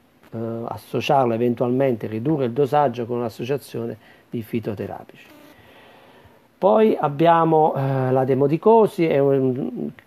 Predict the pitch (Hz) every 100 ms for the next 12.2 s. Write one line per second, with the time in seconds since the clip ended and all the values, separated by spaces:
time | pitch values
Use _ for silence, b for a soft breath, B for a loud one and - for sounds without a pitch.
0 | _ 127 - 156 - 135 143 135 135 131
1 | 120 131 120 139 - 127 131 123 117 123
2 | 120 117 139 127 123 117 120 131 123 120
3 | 147 143 - 180 170 170 151 123 - 110
4 | - 147 135 - 127 120 107 139 131 117
5 | 113 113 120 123 - 120 135 139 - 123
6 | 113 127 123 120 131 120 117 131 156 185
7 | 151 127 117 123 139 143 131 147 190 -
8 | - 139 139 139 B B - 135 165 147
9 | 127 - 175 - 139 127 113 123 123 123
10 | 120 - 143 117 110 - 123 117 113 -
11 | 151 165 - 196 160 123 120 120 113 113
12 | 113